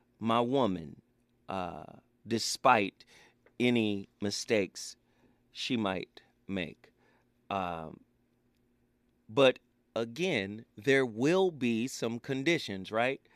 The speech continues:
We're gonna frame conditions. Well, how do we move forward? Well, how would you like to move forward?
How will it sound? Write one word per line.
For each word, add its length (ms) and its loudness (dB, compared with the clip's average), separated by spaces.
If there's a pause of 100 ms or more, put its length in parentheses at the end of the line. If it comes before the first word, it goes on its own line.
(260)
We're 180 2
gonna 320 6
frame 460 2
conditions. 540 -4
Well, 140 -2
how 220 4
do 60 4
we 160 0
move 300 -2
forward? 340 0
Well, 340 -2 (360)
how 160 2
would 180 4
you 100 4
like 280 6
to 100 -4
move 260 -4
forward? 500 -8